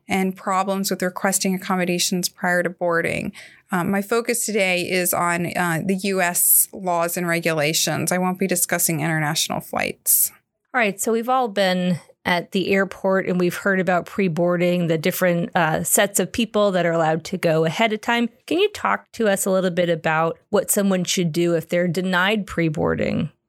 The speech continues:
Speaker 1: Right. So there are two considerations here. First, it's certainly advisable that if you know you'll need an accommodation, um, around the airport and within the terminals,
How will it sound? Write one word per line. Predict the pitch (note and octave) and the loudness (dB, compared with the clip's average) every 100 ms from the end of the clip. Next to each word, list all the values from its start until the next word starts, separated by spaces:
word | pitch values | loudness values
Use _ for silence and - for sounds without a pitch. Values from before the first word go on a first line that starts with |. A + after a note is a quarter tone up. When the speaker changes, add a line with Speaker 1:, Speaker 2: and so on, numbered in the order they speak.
| _ | _
Speaker 1:
Right. | B3+ B3+ B3 A#3 | -4 0 0 -2
So | D4+ | -2
there | D#4 D4+ | 0 0
are | |
two | D4+ - D#4+ E4 E4+ | -2 -4 0 0 0
considerations | E4+ D4+ C4 A#3 F#3+ F3+ F#3 G3 F3+ F#3+ | -2 0 0 0 0 0 -2 -2 -2 -2
here. | G3+ F3 F#3 | 0 0 -2
First, | - C#4 D4 D#4+ - - - | -4 -2 0 0 0 2 2
it's | A3+ - | 0 2
certainly | - C#4 C4+ B3 B3+ B3+ B3 | 2 0 0 -2 -2 0 -2
advisable | G#3 F3+ F3+ F3+ B3 B3+ D4 D4 C#4+ | -2 -2 0 0 -2 0 0 0 -4
that | A3 A#3 A#3 A3 G3 - - | -6 -2 0 -2 -4 -10 -6
if | B3 | -4
you | B3+ C#4+ | -2 0
know | C4+ A#3 G#3+ A3 | 0 0 0 0
you'll | A3+ A3 | -2 0
need | G#3 G3+ G3+ | 0 2 2
an | G#3 | 0
accommodation, | G3 - G3+ G3 F#3 E3+ - G#3 G3 G3+ - | -2 0 0 0 0 0 0 0 0 0 0
um, | G3 F#3+ F3+ - | 0 0 0 -2
around | F#3+ F#3 F3 F#3+ | -2 0 0 0
the | F3+ | -2
airport | F#3 G3+ - C4 C4+ B3 | -2 -2 -2 -2 0 -2
and | G3+ | -2
within | G3 G3 G3 | -2 -2 -2
the | F3+ | -2
terminals, | - F3+ G3 A3 B3 B3 B3 - | -2 -2 0 0 0 0 0 -2